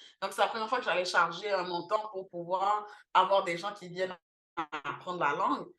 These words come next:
Donc, là, maintenant, euh, je lui ai fait passer un petit test. Elle m'a un peu dit que, bon, moi, je suis une personne très éduquée, j'aime, j'aime beaucoup lire, je, je,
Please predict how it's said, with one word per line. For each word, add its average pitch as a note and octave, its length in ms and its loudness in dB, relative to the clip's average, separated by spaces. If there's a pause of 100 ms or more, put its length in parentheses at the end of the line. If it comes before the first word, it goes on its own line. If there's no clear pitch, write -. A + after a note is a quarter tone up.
(340)
Donc, B3+ 220 4 (680)
là, A3 240 8
maintenant, G#3 600 4 (1300)
euh, D#3+ 500 8 (240)
je F#3 120 4
lui G3+ 120 0
ai - 40 -4
fait A#3+ 140 2
passer A3 220 4
un G3 80 0
petit F3 180 -14
test. C#4 360 10 (280)
Elle A3+ 140 8
m'a B3 160 8
un A#3+ 40 -4
peu C#4 220 4 (120)
dit A#3+ 320 -4
que, A#3 200 2
bon, A3+ 200 2
moi, A3 100 6
je G#3+ 60 -2
suis G#3+ 100 -6
une G3 80 -8
personne G3+ 420 0 (360)
très A#3 560 0
éduquée, G#3+ 760 2
j'aime, G3+ 260 2 (160)
j'aime A3 280 4
beaucoup A3+ 260 6
lire, D4 560 6 (300)
je, G3 120 0 (200)
je, G3 320 0